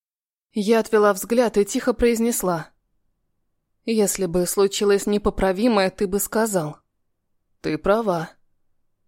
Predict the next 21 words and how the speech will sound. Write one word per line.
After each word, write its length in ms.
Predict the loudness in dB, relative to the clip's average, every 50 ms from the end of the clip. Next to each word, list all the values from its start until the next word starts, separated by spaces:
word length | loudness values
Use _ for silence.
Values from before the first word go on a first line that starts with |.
| _ -4
«Знаешь, 500 | -2 0 4 4 4 6 4 2 0 0
мой 220 | 2 2 2 2
случай 440 | 2 0 -2 -2 -2 -2 -2 -2 -2
лишний 300 | -2 -2 -2 0 2 2 2
раз 160 | 2 2 2
доказывает, 600 | 2 2 2 2 2 0 2 2 0 0 -2 -2
что 200 | -2 -2 -2 -2 -2 0
эльфам 360 | 0 0 0 0 -2 -2 -2
в 80 | 0 0
нашем 400 | 0 0 0 0 0 0 0 2
мире 200 | 2 4 4 4
не 180 | 6 6 6 6
место». 540 | 4 4 2 -2 -4 -4 -4 -4 -4 -6 _ _ _ _ _ _ _ _ _ _ _ _ _ _ _ _ _ _
Дэмиан 540 | -2 0 4 4 6 6 6 6 6 4 2
скептически 720 | 0 0 -4 -4 -4 -4 -4 -4 -2 -2 -4 -2 0 0
усмехнулся. 840 | 2 2 2 0 0 -2 -2 -2 -2 -2 -2 -2 -4 -4 -4 -4 -6 -12 _ _ _ _ _ _ _ _ _ _ _ _ _ _ _ _ _ _ _ -10
«Вампиры 680 | -4 0 2 2 2 2 0 0 2 2 4 4 4 2
и 160 | 2 2 4
оборотни 520 | 4 4 4 4 2 0 0 0 0 0 0
роднее?» 720 | 2 0 0 0 0 0 2 2 4 4 2 0 -2 -6 -10 _ _ _ _ _ _ _ _ _ _ _ _ 2
«Роднее. 720 | 4 4 4 4 4 4 2 4 2 2 0 -4 -6 -10